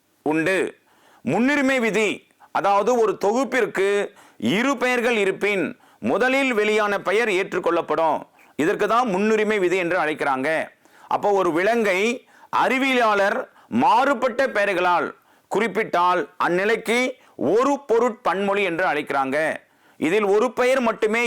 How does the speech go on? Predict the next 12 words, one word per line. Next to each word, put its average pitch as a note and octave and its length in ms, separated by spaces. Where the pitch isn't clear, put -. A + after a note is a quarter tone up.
ஏற்புடைய G3+ 480
பெயராகும். D3 560
அப்போ E3 200
முன்னுரிமை C4 520
விதி A3+ 220
அடிப்படையில் F#3+ 640
அப்பெயர் F#3 600
தீர்மானிக்கப்படுகிறது. D#3 920
அடுத்ததாக, A3 520
இரு C4 380
வேறுபட்ட B3+ 580
தொகுப்புகளுக்கு G3+ 720